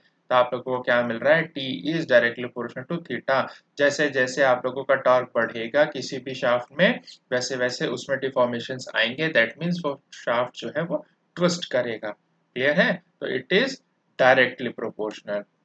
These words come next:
ओके। Next is for a same material length and given torque, a hollow shaft weighs dash as a solid, अ, सॉलिड शाफ्ट, ठीक है। अब देखिए,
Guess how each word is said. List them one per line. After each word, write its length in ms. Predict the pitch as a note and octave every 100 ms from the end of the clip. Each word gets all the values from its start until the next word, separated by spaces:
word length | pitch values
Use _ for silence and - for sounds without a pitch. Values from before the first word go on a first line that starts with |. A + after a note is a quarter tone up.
| _ -
ओके। 200 | - G#3 F3 - _ _ _ _ _ _ _ _ _ _ _ -
Next 220 | F3+ -
is 120 | F3
for 180 | - E3+
a 80 | G3
same 340 | G3+ E3+ E3+ F#3
material 500 | F3 E3+ E3+ F3 E3+
length 320 | D3+ D#3 E3+
and 180 | E3+ E3
given 320 | D3+ C#3+ D#3
torque, 300 | D#3+ D#3 D3
a 80 | E3
hollow 320 | C3 B2+ C#3+ D#3+
shaft 420 | E3 D#3 D#3 C#3
weighs 220 | D3+ D3+
dash 260 | B2+ C3+ C3
as 140 | A#2+
a 60 | E3
solid, 400 | B2 G#2+ G#2 - _
अ, 280 | B2+ A#2+ A2+
सॉलिड 320 | A2 C3 G#2+ G#2+
शाफ्ट, 260 | G#2+ G#2 - _ _ _ _
ठीक 180 | D#3+ -
है। 120 | A#2 - _ _ _
अब 180 | D3 C#3+
देखिए, 400 | A#2 G#2+ - G#2+